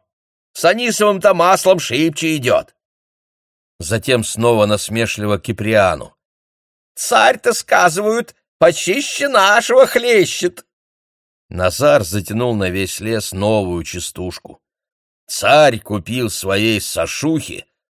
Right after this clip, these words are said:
золотые серьги в ухе, русских немцам продала, да недорого взяла».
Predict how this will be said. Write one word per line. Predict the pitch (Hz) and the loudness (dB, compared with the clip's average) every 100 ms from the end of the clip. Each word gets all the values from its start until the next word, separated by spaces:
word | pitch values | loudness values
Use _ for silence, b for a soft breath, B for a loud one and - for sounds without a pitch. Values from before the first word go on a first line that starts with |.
| _ | _
золотые | 69 101 123 120 156 151 | -8 0 2 2 0 -2
серьги | 113 - 107 131 127 92 95 | -4 -8 -4 0 0 -2 -8
в | 85 82 | -8 -6
ухе, | 110 - - - _ _ _ _ | -8 -8 -16 -20 _ _ _ _
русских | - 160 180 160 - 110 92 - | -2 2 4 2 -4 -10 -10 -12
немцам | 78 151 202 185 - 175 165 | -4 2 2 2 0 0 0
продала, | 139 151 151 151 151 151 131 - _ _ _ _ | 0 2 4 6 8 6 4 0 _ _ _ _
да | 143 | -6
недорого | 165 131 82 156 180 117 113 117 | -2 -4 0 2 2 0 0 -2
взяла». | 82 82 80 71 80 - | -4 -10 -8 -4 -4 -6